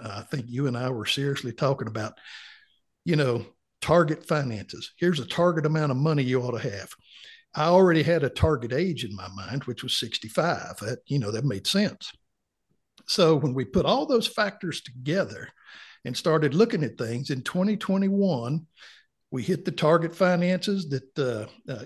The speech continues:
your partnership with us said, "I think you're gonna be good with all this." I hit the age. Mary had decided that she wouldn't,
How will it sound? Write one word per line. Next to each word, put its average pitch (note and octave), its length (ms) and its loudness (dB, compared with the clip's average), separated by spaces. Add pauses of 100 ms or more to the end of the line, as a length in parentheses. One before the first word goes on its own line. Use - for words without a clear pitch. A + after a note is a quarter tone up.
your C3 200 -4
partnership E3+ 680 0
with D#3 100 -2
us F3 160 -2
said, D3 220 -2
"I D3+ 200 -6
think F4 200 -14
you're G#3 100 -6
gonna G#3+ 220 0
be G#3+ 160 0
good E4 260 -4
with D3 160 -2
all F#2+ 160 -8
this." - 300 -14 (260)
I A#2+ 80 -4
hit - 260 0
the A#2 140 -4
age. F3+ 500 0 (460)
Mary D#3+ 320 4
had D#3 160 2
decided D3 500 0
that C3+ 120 -8
she F#3 140 -2
wouldn't, D3+ 380 2